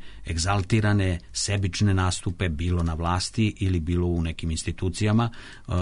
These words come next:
države, ovaj, e, e, da budu kontrolisane, da budu skrajnute, da budu sankcionisane. Tada imamo sistem u kome možemo da se opustimo. Ali nikada u Srbiji demokratija nije bila toliko trajna da se ustoliči kao princip ponašanja.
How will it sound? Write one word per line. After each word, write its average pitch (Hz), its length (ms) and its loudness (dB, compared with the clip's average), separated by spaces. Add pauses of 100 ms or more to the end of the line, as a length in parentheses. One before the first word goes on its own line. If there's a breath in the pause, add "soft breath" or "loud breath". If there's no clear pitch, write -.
države, 104 500 2 (420 loud breath)
ovaj, 85 420 0
e, 80 40 -2
e, 82 640 -6
da 78 160 -6
budu 78 220 -4
kontrolisane, 123 680 2
da 85 100 0
budu 95 260 2
skrajnute, 110 640 2
da 82 120 -2
budu 98 420 2
sankcionisane. 107 840 2 (260 loud breath)
Tada 98 240 2
imamo 143 280 6
sistem 131 380 2
u 127 40 4
kome 127 220 4
možemo 120 280 6
da 110 100 4
se - 120 0
opustimo. 98 460 0 (400 loud breath)
Ali 90 460 0
nikada 127 440 4
u 113 60 4
Srbiji 120 320 4
demokratija 107 640 2
nije 101 200 4
bila 92 360 4 (200)
toliko 90 380 2
trajna 110 420 2
da 92 100 2
se - 140 -2
ustoliči 113 640 2
kao 95 200 2
princip 110 440 4
ponašanja. 104 540 2